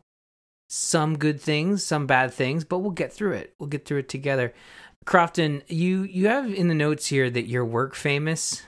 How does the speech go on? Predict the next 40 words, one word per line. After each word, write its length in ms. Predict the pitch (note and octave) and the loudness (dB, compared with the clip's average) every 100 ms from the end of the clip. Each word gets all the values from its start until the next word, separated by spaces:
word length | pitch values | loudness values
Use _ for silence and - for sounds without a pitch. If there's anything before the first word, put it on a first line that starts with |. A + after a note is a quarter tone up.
| - - | -2 2
I, 460 | C3 C#3 C3+ C3 - _ _ - | 4 4 0 -2 -6 _ _ -2
I 80 | D3+ | 2
wanna 340 | F#3 G#3 D#3 - | 2 2 0 0
let 180 | C#3 | 0
everybody 380 | C3+ C#3 C3 B2+ | 2 2 0 0
know 180 | B2 A#2+ | 0 0
at 80 | A2 | -2
home 380 | - B2 A#2+ A2+ | -2 -2 -2 -2
that 140 | G#2+ | -4
he 140 | - | -4
just 280 | D3+ D#3+ - | -4 -4 -4
usually 400 | C#3 C#3 C3+ C3 | -4 -4 0 0
has 320 | G#2+ A2+ A2+ | 0 -2 -2
"I'm 260 | - A2+ A2 | -2 -4 -4
famous" 720 | - - A2 A2 G2+ - - - _ | -4 -4 -2 -2 -4 -6 -8 -12 _
in 100 | A#2+ | -4
the 80 | G#2 | -2
notes, 540 | G2 G2+ F#2+ - - - - - - | -2 -4 -6 -10 -16 -18 -20 -12 0
and 100 | B2 | 2
I 60 | |
don't 240 | D3+ D#3 C3+ | 2 0 0
acknowledge 520 | B2+ A#2+ C3 B2 G#2 | -2 0 0 0 -2
it, 220 | G2+ F#2+ | -6 -6
but 200 | A2+ A2 | -6 -4
this 140 | C#3 - | -4 0
time 200 | C#3 C3 | 0 0
you 80 | A#2 | -2
put 160 | A#2+ | -4
"work" 340 | A2 G#2+ C3 D#3+ | -2 -2 -2 -4
in 120 | D3+ | -2
there, 240 | D3+ D#3 | 0 0
and 120 | C3 | -2
I 60 | A#2 | -4
think 240 | - C3 | -4 -4
I 60 | C#3 | -2
know 120 | C3 | -2
what 80 | A#2 | -2
he's 140 | G#2+ | -4
talking 380 | - G#2 - B2 | -4 -6 -6 -6
about. 340 | A#2+ B2+ C3 | -2 -2 -4